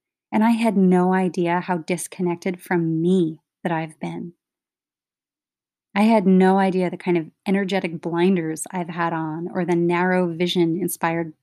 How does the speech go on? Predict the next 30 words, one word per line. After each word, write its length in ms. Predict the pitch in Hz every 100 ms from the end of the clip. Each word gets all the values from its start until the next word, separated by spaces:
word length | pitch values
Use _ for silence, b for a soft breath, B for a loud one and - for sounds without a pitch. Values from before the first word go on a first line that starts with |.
| _
by 200 | 180 175 - -
big 240 | 196 202
feelings 560 | - 214 214 190 185 190
of 120 | 180
fight 200 | 202 196
or 120 | 190
flight 380 | 190 196 190 -
survival 460 | - 180 196 196 180
mode 300 | 175 170 170
that 100 | 175
we've 180 | 180
all 180 | 180 175
been 200 | 170 180
in. 280 | 170 180 190 b b b b b b _ _ _ _ _ _ -
I 160 | 214
laughed 480 | 202 170 165 170 -
more 220 | 190 190
in 60 | 196
our 120 | 196
conversation 880 | 190 196 190 196 - 190 - 202 202
and 220 | - 180
shared 300 | - 175 165
more 260 | 175 185 214
stories 480 | - 196 190 196
and 120 | 196 180
memories 540 | 175 175 170 - 185
than 100 | 180
I 60 | 175
have 260 | 180 175
with 120 | 175